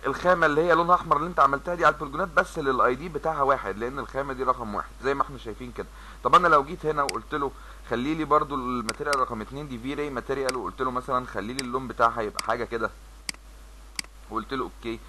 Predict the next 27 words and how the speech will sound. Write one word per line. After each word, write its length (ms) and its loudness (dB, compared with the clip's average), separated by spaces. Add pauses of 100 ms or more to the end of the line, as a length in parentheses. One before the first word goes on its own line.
(260)
هتلاقي 380 2
ان 120 -2
هو 220 6
نزلها 420 2
لك 120 4
برضو 300 4
على 120 10
البوليجونز 440 -4
للاي 400 -2
دي 160 -6
بتاعهم 460 2 (400)
رقم 260 2
اتنين 340 -8 (360)
زي 100 4
ما 100 6
احنا 160 -6
شايفين 440 -8
بالمنظر 380 0
ده 160 0
كده. 200 -4 (380)
طيب 200 6 (140)
هاجي 260 0
اقول 180 2
له 160 -4
هنا: 240 0
"جو 160 -6
تو 120 -8